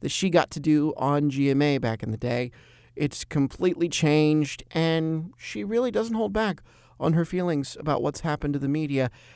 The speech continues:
and whether or not she would go back into broadcast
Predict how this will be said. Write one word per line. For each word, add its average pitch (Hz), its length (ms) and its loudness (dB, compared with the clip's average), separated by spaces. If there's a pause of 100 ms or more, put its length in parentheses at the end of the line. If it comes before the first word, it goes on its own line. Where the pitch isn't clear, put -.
and 156 220 4
whether 160 300 6
or 147 100 2
not 156 320 2
she - 160 -8
would 131 160 -4
go 135 140 0
back 131 360 -2
into 127 380 -6
broadcast 135 920 2